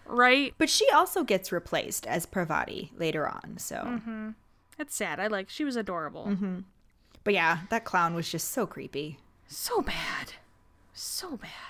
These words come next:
Speaker 2: Other than that, this scene really focused on the characters we've already talked about, or more of a group situation than individuals, so let's move on to this week's Potter Pondering, which is,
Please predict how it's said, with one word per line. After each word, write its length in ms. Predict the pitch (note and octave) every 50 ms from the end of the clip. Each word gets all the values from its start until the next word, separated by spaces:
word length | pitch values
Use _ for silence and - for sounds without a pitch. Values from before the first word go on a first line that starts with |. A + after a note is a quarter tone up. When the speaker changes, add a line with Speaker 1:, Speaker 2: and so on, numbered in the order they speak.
| - - - - - -
Speaker 2:
Other 200 | A#3+ C4+ D#4+ E4+
than 220 | D4 D4 C#4 A#3+
that, 440 | A#3 C#4+ E4+ D4+ A3+ G#3+ A#3+ - - - _ _ _ _ _ _ _ -
this 260 | - F#3+ G#3 C#4 C#4+ -
scene 540 | - - D#4+ D#4 D#4+ D#4+ D#4 D4+ C#4+ C4+
really 280 | - B3 C4+ D4 D4+ C#4+
focused 420 | C#4 - C4 C#4 C#4 D#4 C#4+ -
on 120 | C4+ C4+ C4
the 60 | B3+
characters 480 | B3+ - F3 F#3 A#3+ B3 - C#4 C4 C4
we've 180 | C#4 C4+ A#3
already 220 | F#3+ G3 A#3+ D4+ D4+
talked 320 | - A3 E3+ F#3 - -
about, 360 | G#3+ F#3+ E3+ F3 G#3 C4 D4 -
or 400 | A#3 A3+ A3 A3+ A3+ A3+ A#3 -
more 260 | F3+ G#3 G#3+ A#3+ B3 B3+
of 80 | A#3
a 80 | A#3 A#3+
group 340 | G3 - G3 B3+ E4+ - -
situation 680 | - F#3+ E3+ - F3 E3+ E3+ E3 E3 - F3 E3 F3 E3+
than 120 | E3+ E3+
individuals, 720 | E3 F3 G3 F#3 E3 F3+ G3 G#3+ G3 E3 D#3 D#3+ F#3+ B3+ -
so 240 | - - - C#4+ C#4+
let's 280 | D4 D#4 D#4 D#4 -
move 180 | D#4 D#4+ D#4 C#4+
on 180 | D4+ D4+ E4 D#4+
to 100 | D#4 D4
this 200 | D4+ D#4 - -
week's 200 | D4+ D4+ D4 -
Potter 320 | - D4 D#4 D4+ D4+ C#4
Pondering, 640 | C4+ - C#4+ D4+ G4+ G#4 A#3 C3 D#2 - A2+ - A3+ - - - - - -
which 240 | - C#4+ D4+ D4 -
is, 420 | D4 B3 A3+ A3+ B3 C#4+ - -